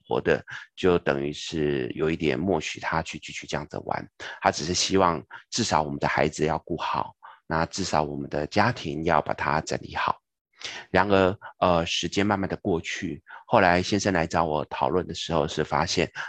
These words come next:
老婆已经完全失控。失控到怎么样的状况呢？呃，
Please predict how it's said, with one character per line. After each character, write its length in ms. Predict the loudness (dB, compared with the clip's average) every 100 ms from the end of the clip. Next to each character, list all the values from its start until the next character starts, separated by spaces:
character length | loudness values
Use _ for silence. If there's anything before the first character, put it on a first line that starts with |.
| 0
老 100 | 0
婆 180 | 4 0
已 40 |
经 120 | 0
完 140 | -4 -4
全 160 | -6
失 220 | -6 -4
控。 280 | -4 -4 -4 _ _ _ _ -16 -16 -16 -6
失 180 | 4 6
控 160 | 8
到 100 | 6
怎 160 | 6 4
么 40 | 4
样 140 | 2
的 80 | 2
状 220 | 0 -2
况 260 | 0 0 2
呢？ 220 | 2 0 -6 -12 2
呃， 560 | 4 6 6 6 4